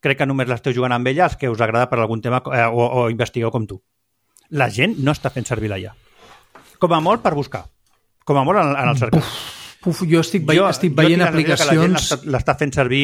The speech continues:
Speaker 1: eh, no, no, que, que no dic que no en tingui, eh, i que no hi hagi un mercat d'empreses i d'inversió i tot això,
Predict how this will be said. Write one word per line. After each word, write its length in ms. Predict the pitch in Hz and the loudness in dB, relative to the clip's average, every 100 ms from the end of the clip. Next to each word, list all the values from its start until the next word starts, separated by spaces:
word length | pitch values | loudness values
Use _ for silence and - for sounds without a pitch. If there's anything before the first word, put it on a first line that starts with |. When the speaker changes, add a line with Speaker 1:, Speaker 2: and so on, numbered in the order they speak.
| 143 123 | 0 -4
Speaker 1:
eh, 220 | 127 120 - | -4 -6 -2
no, 80 | 180 214 | -2 0
no, 20 | |
que, 140 | 156 | 0
que 80 | 143 | 0
no 80 | 147 | -2
dic 140 | 196 | 2
que 20 | 226 | 2
no 20 | |
en 80 | 208 | 2
tingui, 300 | 185 165 120 | 0 0 2
eh, 60 | 165 285 | 2 0
i 60 | 143 | -2
que 80 | 131 | 0
no 80 | |
hi 60 | 147 | 2
hagi 140 | 165 175 | 2 0
un 20 | |
mercat 260 | 143 127 131 | 0 0 -2
d'empreses 640 | 120 104 151 196 226 208 | -2 0 0 2 2 2
i 60 | 139 | 0
d'inversió 460 | 120 117 107 - 170 | -2 -2 -4 -2 -2
i 60 | 185 | -2
tot 100 | 143 | -4
això, 160 | - | -2